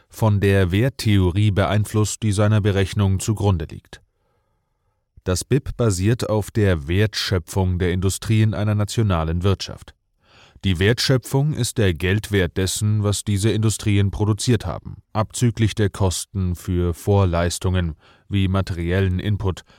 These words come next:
im Wesentlichen also das, was vom Erlös beziehungsweise Umsatz nach Abzug der Kosten für seine Erwirtschaftung übrig bleibt. Buchhalter bezeichnen Vorleistungen als Ausgleichsposten,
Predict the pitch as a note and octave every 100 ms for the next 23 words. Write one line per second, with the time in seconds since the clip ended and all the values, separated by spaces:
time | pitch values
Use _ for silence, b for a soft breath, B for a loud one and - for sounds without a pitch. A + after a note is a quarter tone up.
0 | b b b A#2 G#2+ C3 C3+ B2+ B2 B2+
1 | F#2 G2+ G2+ F#2+ A2 - G#2 G#2 - A2
2 | G#2 G2+ E2+ G2 A#2+ - b b b G2+
3 | F2+ G#2+ G2+ F2+ F2+ E2+ E2+ - G#2+ F#2+
4 | G2 - - - G#2 F#2+ - - - B2
5 | A2 A2+ G2 - B2 - - G#2 A2 A#2
6 | G2 G2 G2+ F2 E2+ A2+ - G2+ - G#2+
7 | G#2+ A2+ G#2 E2 - C#2+ G#1+ - - _
8 | _ _ _ _ _ _ _ _ _ _
9 | _ _ _ A#2+ C#3 - F#2+ F2 G#2+ A2+
10 | A#2 - A#2+ - C3 G#2 F2+ G2 A2 A2+
11 | G#2 A2 G#2+ A#2 C3 _ - A#2 - -
12 | - A#2+ C3 - F#2 C#2 A#1+ - - E2
13 | E2+ - -